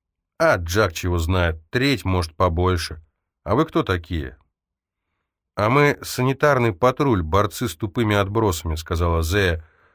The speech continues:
встав во весь рост. Рука ее стремительно распрямилась, и в груди парня вдруг возникла рукоять ножа. Он упал на колени и тут же повалился под колеса трактора.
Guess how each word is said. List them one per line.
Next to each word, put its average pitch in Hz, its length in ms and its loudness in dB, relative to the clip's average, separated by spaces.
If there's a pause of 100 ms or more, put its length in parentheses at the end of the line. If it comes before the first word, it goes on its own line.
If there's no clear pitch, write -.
встав - 440 -2
во 92 100 2
весь 85 240 -2
рост. 82 300 -2 (420)
Рука 98 320 0
ее 95 180 2
стремительно 95 560 -2
распрямилась, 95 760 -2 (500)
и 95 160 -2
в 85 80 -4
груди 101 320 -2
парня 107 460 0
вдруг 90 300 -4
возникла 98 480 0
рукоять 95 480 0
ножа. 85 460 -2 (480)
Он 98 140 0
упал 98 300 2
на 92 120 0
колени 101 480 0
и - 20 -2
тут 104 220 -4
же 90 120 -6
повалился 92 540 -2
под 82 180 -8
колеса 95 400 -2
трактора. 80 640 -4